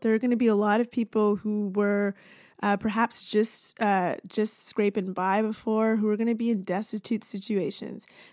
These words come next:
There are gonna be people who are doing well pre-pandemic who are gonna be in destitute situations. And a lot of those people are maybe gonna want to go to school, maybe gonna want some new training, a new job,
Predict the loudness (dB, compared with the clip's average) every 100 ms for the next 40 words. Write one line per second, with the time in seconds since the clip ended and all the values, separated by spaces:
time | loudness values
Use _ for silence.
0 | 2 2 4 2 2 2 2 2 2 2
1 | 0 0 0 2 2 4 4 2 -2 _
2 | _ _ _ 0 2 2 2 2 0 0
3 | -2 -4 -2 0 2 2 0 0 -2 -2
4 | -4 -6 -10 -10 -8 -8 -8 -6 -8 -8
5 | -10 -12 -16 _ _ _ _ _ _ 2
6 | 4 4 2 -2 _ _ _ 2 6 6
7 | 6 4 2 2 2 2 0 0 -4 -2
8 | 2 4 4 4 2 4 2 4 2 2
9 | 0 -2 2 2 2 -2 -2 0 0 -4
10 | -6 -4 -2 0 -2 -2 -2 -4 -6 -8
11 | -6 -8 -8 -4 -2 0 0 0 -2 -4
12 | -8 -20 -8 -4 -2 -4 0 2 4 4
13 | 4 2 -2